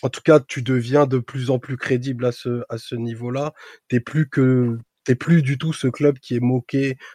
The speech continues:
printemps après printemps, parce que il y a quand même la parenthèse du, du Final Eight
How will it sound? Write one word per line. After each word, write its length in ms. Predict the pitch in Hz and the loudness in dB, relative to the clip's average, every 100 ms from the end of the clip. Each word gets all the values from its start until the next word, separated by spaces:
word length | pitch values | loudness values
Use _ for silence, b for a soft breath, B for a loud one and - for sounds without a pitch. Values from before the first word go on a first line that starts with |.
| _ | _
printemps 520 | - 127 123 143 135 | 2 4 6 6 6
après 280 | 123 - 120 | 4 2 0
printemps, 440 | - 123 123 165 | 2 0 2 2
parce 200 | 165 120 | 2 0
que 180 | - 120 - | -2 -4 -4
il 300 | 247 - - | -12 -12 -4
y 40 | |
a 40 | 117 | 0
quand 140 | - | 4
même 160 | 127 123 | 6 6
la 100 | 113 | 4
parenthèse 560 | 120 113 123 - 123 | 4 6 4 4 2
du, 320 | 107 117 117 | 0 -8 -8
du 140 | 110 110 | -8 -10
Final 420 | - 110 113 117 | -4 -2 2 2
Eight 300 | 147 160 - | 0 -2 -8